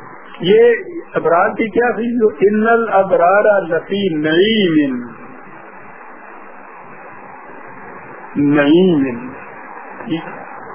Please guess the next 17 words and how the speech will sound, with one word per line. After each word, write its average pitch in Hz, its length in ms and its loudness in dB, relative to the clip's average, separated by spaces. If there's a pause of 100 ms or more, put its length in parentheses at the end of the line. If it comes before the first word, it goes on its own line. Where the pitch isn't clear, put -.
(1700)
تو 185 100 -4
سب 233 120 -2
سے 247 320 4
بڑی 208 200 2
چیز 233 360 0
جو 220 60 6
قرآن 185 400 2
نے 190 120 2 (1300)
شروع 294 260 6
میں 277 240 6
سورہ 220 280 2
فاتحہ، 185 360 0 (340)
اهدنا 180 240 2
الصراط 180 560 2
المستقیم 180 680 -2 (220)
صراط 156 300 2
الذین 165 480 2